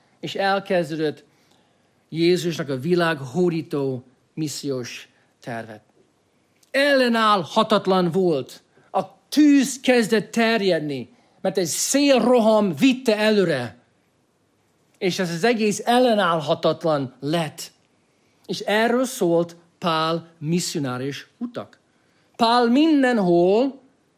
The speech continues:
hirdette az evangéliumot, és közben a Szentlélek csodákat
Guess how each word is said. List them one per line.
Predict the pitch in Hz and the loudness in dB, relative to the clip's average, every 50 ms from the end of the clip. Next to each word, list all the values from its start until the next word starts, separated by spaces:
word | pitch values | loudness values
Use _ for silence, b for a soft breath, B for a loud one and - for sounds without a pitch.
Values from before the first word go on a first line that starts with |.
| _ _ _ - - | _ _ _ -12 0
hirdette | - 294 349 359 302 240 180 190 185 185 - - 208 220 | 2 4 4 4 2 0 2 0 0 0 0 2 2 4
az | 240 262 240 247 302 | 4 4 2 2 0
evangéliumot, | 330 349 339 302 233 190 160 151 147 147 143 143 151 151 | 0 2 2 2 2 2 0 -2 -2 -2 -2 -2 -2 -2
és | 180 165 - - | -4 -6 -6 -6
közben | - - 311 359 330 233 180 180 165 160 | -2 0 2 2 2 0 0 0 0 0
a | 160 147 | 0 -2
Szentlélek | 135 - - 208 208 233 240 226 185 180 180 180 190 196 190 - _ | -4 -2 -2 0 0 0 0 0 -2 0 0 0 -2 -4 -6 -10 _
csodákat | _ - 349 330 175 160 131 131 131 - 175 185 180 - | _ -6 -6 -4 -4 -4 -4 -6 -6 -6 -8 -8 -8 -8